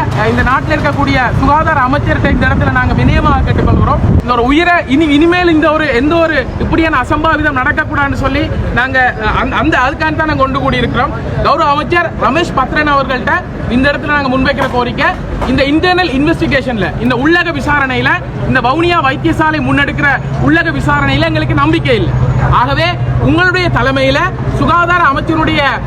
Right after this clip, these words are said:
அஹ், சிபாரிசுல, சுகா-, சுகாதார அமைச்சருடைய பரிந்துரையில,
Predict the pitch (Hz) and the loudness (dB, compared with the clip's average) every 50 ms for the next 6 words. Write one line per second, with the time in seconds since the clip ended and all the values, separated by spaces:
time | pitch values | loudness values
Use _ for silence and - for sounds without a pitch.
0 | - - - - 165 175 - - 302 - 349 330 330 - - 311 339 339 - - | -4 -4 -2 -2 -2 -2 -2 0 0 2 2 2 0 0 -2 -2 -2 -2 -2 -2
1 | 277 294 320 339 - - - 302 311 320 330 330 339 330 302 285 285 285 - 311 | 0 0 0 0 0 -2 -2 0 0 0 0 0 0 0 0 0 0 0 0 0
2 | 302 302 294 277 262 226 240 247 285 277 285 277 269 262 254 277 | 0 0 0 0 0 0 -2 0 0 0 0 0 0 0 0 0